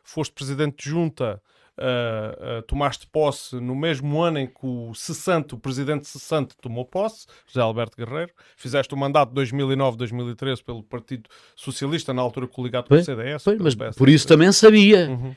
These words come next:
Speaker 2: E E eu, e eu, e não tenho problemas nenhuns em dizer, em dizê-lo aqui muito claramente e, e frontalmente.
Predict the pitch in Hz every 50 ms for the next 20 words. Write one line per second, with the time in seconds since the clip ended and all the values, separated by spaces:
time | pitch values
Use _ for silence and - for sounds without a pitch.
0 | _ - - 160 156 175 202 233 254 262 247 - _ _ _ _ _ _ _ _
1 | - 143 156 196 240 220 233 185 185 233 285 254 226 214 220 247 240 - 262 254
2 | 202 220 220 226 226 220 214 170 147 139 143 175 220 254 254 247 254 247 226 202
3 | 131 123 160 147 160 151 151 160 147 143 202 208 196 170 143 127 123 - 185 190
4 | 180 151 156 170 165 - - - 143 127 117 107 98 98 104 101 92 87 82 92
5 | 101 104 101 98 101 104 101 98 87 - 104 101 98 98 92 90 90 85 85 82
6 | 85 90